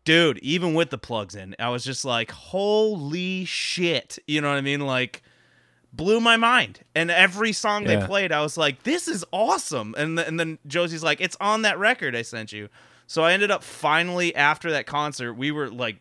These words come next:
Speaker 1: ears ringing and shit. I felt like a kid again, like, going to, like, a rock concert, you know what I mean? Like, and I was like, "This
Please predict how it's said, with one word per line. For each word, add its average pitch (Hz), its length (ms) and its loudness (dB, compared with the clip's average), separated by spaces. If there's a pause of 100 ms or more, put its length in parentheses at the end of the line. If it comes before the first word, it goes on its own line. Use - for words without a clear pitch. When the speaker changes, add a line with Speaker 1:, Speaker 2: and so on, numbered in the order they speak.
Speaker 1:
ears 160 320 0
ringing 147 340 -2
and 127 140 -6
shit. 120 360 -4 (440)
I 156 100 4
felt 196 260 2
like 170 220 2
a 127 40 -4
kid 165 260 0
again, 113 360 -4
like, 110 200 -6
going 120 260 -6
to, 117 120 -6
like, 110 240 -4
a 107 100 -12
rock 127 300 -2
concert, 95 440 -14
you 107 140 -10
know 113 80 -6
what 110 80 -4
I - 20 -6
mean? 113 220 -6
Like, 110 240 -6
and 113 80 -8
I 113 100 -6
was 110 140 -10
like, 110 180 -4 (120)
"This 185 360 -2